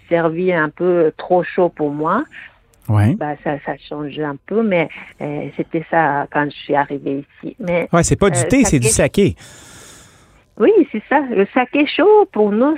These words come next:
Speaker 1: c'est entre, euh, un, entre quarante et soixante-cinq degrés, pas, pas plus.
Speaker 2: Faut pas que ça brûle,
Speaker 1: Et,
Speaker 2: là.
Speaker 1: euh, j-, non, c'est ça. Et puis, euh,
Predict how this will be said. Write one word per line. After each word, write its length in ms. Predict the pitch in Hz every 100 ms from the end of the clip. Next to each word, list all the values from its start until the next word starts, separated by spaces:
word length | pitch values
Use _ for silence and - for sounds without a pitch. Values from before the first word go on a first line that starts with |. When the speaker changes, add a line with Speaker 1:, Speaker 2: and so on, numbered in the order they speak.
| -
Speaker 1:
c'est 140 | 202
entre, 460 | - 190 190 - -
euh, 400 | 185 175 165 165 -
un, 240 | 180 175 -
entre 340 | 190 185 -
quarante 720 | 175 226 202 196 220 247 269 - -
et 580 | 185 170 160 151 151 175
soixante-cinq 920 | - 202 196 190 175 160 165 - 185 185
degrés, 540 | 165 160 147 151 170 160
pas, 220 | 175 160 - - - _ -
pas 160 | 196
plus. 360 | - - 196 185 - - - _ -
Speaker 2:
Faut 100 | -
pas 100 | 147
que 40 |
ça 100 | 120
brûle, 180 | 107 135
Speaker 1:
Et, 40 |
Speaker 2:
là. 260 | 104 101 -
Speaker 1:
euh, 100 | 156
j-, 120 | 156 - _ _ _ _ _ - -
non, 240 | 185 190 175
c'est 140 | 165 -
ça. 260 | 202 202 175 - - _
Et 60 | 165
puis, 440 | - 190 180 160
euh, 280 | 151 -